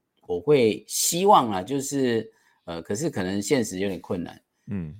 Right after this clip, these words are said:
Speaker 1: 我觉得如果我们念了一两年，然后就，哎，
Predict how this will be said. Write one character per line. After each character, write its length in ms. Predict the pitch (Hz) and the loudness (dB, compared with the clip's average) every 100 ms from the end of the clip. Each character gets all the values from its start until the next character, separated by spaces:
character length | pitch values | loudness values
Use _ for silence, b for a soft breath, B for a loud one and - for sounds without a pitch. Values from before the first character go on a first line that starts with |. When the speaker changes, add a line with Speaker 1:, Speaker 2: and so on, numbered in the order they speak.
| - | -8
Speaker 1:
我 100 | 127 | -4
觉 160 | 156 | 2
得 60 | 190 | 4
如 120 | 180 | 6
果 100 | 214 | 6
我 120 | 120 | 4
们 160 | 101 110 | 4 4
念 160 | 160 127 | 6 4
了 60 | |
一 80 | 135 | 4
两 180 | 120 87 | 2 0
年， 200 | 82 82 | -4 -6
然 140 | 92 | -2
后 120 | 113 | 0
就， 360 | 120 123 104 92 - _ _ - | 2 4 4 0 -8 _ _ -10
哎， 160 | 90 | -10